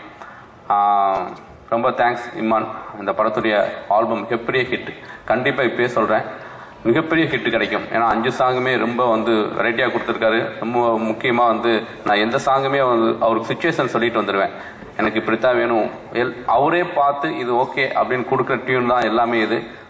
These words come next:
So, இந்த படத்துடைய எல்லா டியூனுமே வந்து அப்படி பண்ணப்பட்டது தான். ஒத்தக்கடை சாங் மட்டும் வைரம் சார்ட்ட நான்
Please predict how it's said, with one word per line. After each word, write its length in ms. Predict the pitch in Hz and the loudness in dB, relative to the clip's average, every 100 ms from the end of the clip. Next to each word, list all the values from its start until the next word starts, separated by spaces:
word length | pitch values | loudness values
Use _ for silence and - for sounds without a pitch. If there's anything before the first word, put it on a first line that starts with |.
| - | -4
So, 400 | 120 117 113 107 110 | 0 4 4 2 -2
இந்த 120 | 104 | -2
படத்துடைய 440 | 101 113 127 123 113 | 0 2 2 0 2
எல்லா 180 | 117 | 4
டியூனுமே 500 | 127 127 135 127 123 | 2 2 0 0 0
வந்து 320 | 120 107 143 151 - - | 0 0 -2 -4 -12 -4
அப்படி 260 | - - 123 | -2 0 0
பண்ணப்பட்டது 480 | 117 120 117 113 107 | 2 2 0 0 2
தான். 200 | 117 - - - 117 | 0 -2 -8 -8 -4
ஒத்தக்கடை 380 | 123 170 156 | 0 0 2
சாங் 320 | 127 131 127 120 | 0 2 2 0
மட்டும் 360 | 117 139 156 - | 0 0 -2 -2
வைரம் 260 | - 127 135 | 0 2 0
சார்ட்ட 320 | - 113 113 | 2 2 2
நான் 420 | 107 107 101 101 | 2 4 4 2